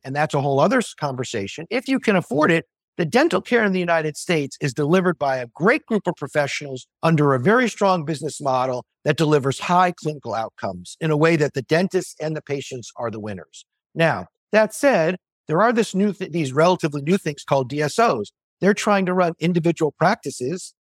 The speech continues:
as businesses. There are certain things they bring to the table that they do well. There are certain things that they struggle with. One of the things they struggle with is if you're running a very large D S O, you can't just have one person wear seven hats in the organization. You have to have seven people wear seven hats.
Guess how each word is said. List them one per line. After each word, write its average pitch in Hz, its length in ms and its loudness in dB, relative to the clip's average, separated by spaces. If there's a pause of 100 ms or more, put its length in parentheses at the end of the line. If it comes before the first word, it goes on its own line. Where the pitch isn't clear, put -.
(100)
as 127 200 0
businesses. 151 560 -4
There 143 100 -6
are 120 40 -8
certain 170 320 -4
things 151 200 -6
they 143 100 2
bring 139 220 -4
to 143 60 -12
the 135 100 -8
table 135 300 0
that 127 140 -8
they 131 120 0
do 120 180 -2
well. 113 360 -2 (400)
There 135 60 -4
are - 20 -4
certain 190 300 0
things 165 200 0
that 151 100 -10
they 196 120 2
struggle 214 460 2
with. 101 160 -8 (340)
One 190 260 4
of 349 80 2
the 269 100 2
things 185 300 0
they 165 140 -2
struggle 214 400 0
with 147 180 -6
is 170 320 -4
if 170 160 -10
you're 180 200 0
running 220 300 4
a 170 140 -2
very 214 240 4
large 156 320 -2
D 151 160 -6
S 131 160 -6
O, 185 320 2 (360)
you 202 120 0
can't 277 240 0
just 254 160 0
have 202 160 4
one 196 240 2
person 214 420 -2
wear 175 140 0
seven 165 320 -2
hats 180 320 0
in 165 60 -12
the 160 80 -8
organization. 160 600 -2 (160)
You 196 120 2
have 214 100 0
to 202 80 2
have 175 100 -2
seven 202 320 0
people 220 340 -2
wear 147 140 -4
seven 117 320 -6
hats. 85 300 -12